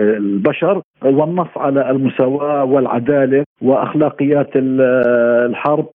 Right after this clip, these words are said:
والمعايير الدولية المتعلقة في زمن السلم والمعايير المتعلقة بزمن، آه، النزاعات المسلحة. كل هذه المبادئ هي مبادئ جميلة وهي كفيلة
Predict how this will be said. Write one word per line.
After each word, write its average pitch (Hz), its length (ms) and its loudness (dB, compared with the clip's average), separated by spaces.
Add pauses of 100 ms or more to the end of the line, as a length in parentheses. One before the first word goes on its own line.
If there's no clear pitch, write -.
(100)
والمعايير 139 560 0
الدولية 135 420 2
المتعلقة 131 720 -2
في 131 220 0
زمن 131 220 0
السلم 147 420 -2
والمعايير 120 680 0
المتعلقة 127 800 0
بزمن، 127 600 0
آه، 117 440 0 (180)
النزاعات 143 480 0
المسلحة. 156 640 -2 (240)
كل 202 160 2
هذه 165 460 0
المبادئ 139 480 0
هي 131 200 -2
مبادئ 165 460 0
جميلة 156 500 0 (260)
وهي 143 360 0
كفيلة 190 640 0